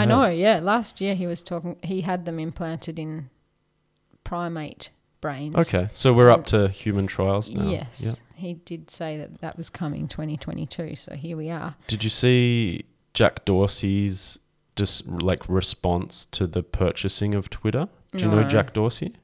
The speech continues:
Speaker 2: Uh, the name rings a bell,
Speaker 1: He
Speaker 2: but I
Speaker 1: was one
Speaker 2: don't.
Speaker 1: of the kind of inventors of Twitter.
Speaker 2: Oh,
Speaker 1: He's,
Speaker 2: right, yes.
Speaker 1: um, who,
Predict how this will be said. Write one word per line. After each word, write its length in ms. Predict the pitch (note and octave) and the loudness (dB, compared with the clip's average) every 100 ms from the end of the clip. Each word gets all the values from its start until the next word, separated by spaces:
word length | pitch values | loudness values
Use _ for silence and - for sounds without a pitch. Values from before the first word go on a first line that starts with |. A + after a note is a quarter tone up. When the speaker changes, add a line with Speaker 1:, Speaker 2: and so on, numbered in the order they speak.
| - | -4
Speaker 2:
Uh, 200 | F#3 F3+ | -2 0
the 100 | F3+ | -2
name 260 | F3+ F#3 F3 | -2 -2 -2
rings 200 | E3+ E3+ | -4 -6
a 40 | D#3 | -4
bell, 220 | E3+ E3 | -4 0
Speaker 1:
He 80 | F#3+ | 0
Speaker 2:
but 40 | E3 | 0
I 220 | D#3 - | -2 -2
Speaker 1:
was 100 | - | 0
one 160 | G2 F2+ | 4 4
Speaker 2:
don't. 80 | |
Speaker 1:
of 40 | E2 | 2
the 120 | E2+ | 0
kind 240 | - E2+ | -2 -4
of 140 | E2+ - | -4 -4
inventors 640 | F2+ D#2+ E2 E2 - F2 F#2 | -6 -4 -4 -4 -6 -8 -8
of 160 | E2+ - | -10 -14
Twitter. 380 | - F#2 F2 F2 - - | -10 -6 -6 -8 -10 -2
Speaker 2:
Oh, 340 | A3+ G#3+ G3+ C#3+ | 0 2 2 -2
Speaker 1:
He's, 100 | E3+ | -2
Speaker 2:
right, 420 | F#3+ F3+ D3 - F#3 | -2 -2 -4 -10 -8
yes. 500 | G3 - - - - | -6 -6 -12 -10 -4
Speaker 1:
um, 440 | E2+ E2 E2 E2 - _ F2 | -2 -2 -6 -10 -16 _ 4
who, 320 | G2+ F2+ | 6 6